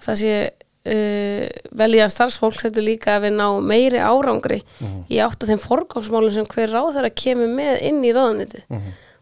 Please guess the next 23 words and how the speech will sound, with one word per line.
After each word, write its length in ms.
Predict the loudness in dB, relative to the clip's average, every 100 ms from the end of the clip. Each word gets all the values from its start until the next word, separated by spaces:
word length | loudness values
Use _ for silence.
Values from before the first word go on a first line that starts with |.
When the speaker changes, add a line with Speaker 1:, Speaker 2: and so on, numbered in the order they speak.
| _
Speaker 1:
Og 60 | -4
það 120 | 0
er 60 | 0
svolítið 260 | -2 -6 -6
það 260 | -2 -2 0
sem 360 | 0 0 0 -4 _
mér 200 | -4 -2
fannst 340 | -2 -4 -4 -8 _ _
truflast, 800 | -8 -8 -6 -2 0 0 -6 -12 -16 -20 -20 -20 _ _
eða 120 | -4
sem 160 | 0 2
ég 100 | 2
vildi 200 | 0 -4
helst 380 | -2 0 0 0
eyða, 440 | 2 2 4 2
að 100 | 0
það 180 | -2 -2
var 280 | 0 -2 -4 -14 -14
svona 200 | -8 -8 -2
dagleg 600 | 0 0 2 2 2 0 -8 -20 -20 -20 _ -8
samskipti 880 | -4 0 0 0 -4 -6 -6 2 4 4
við 300 | 0 0 -2 -4
undirstofnanir 1000 | -4 -4 -4 -2 -2 0 0 0 -2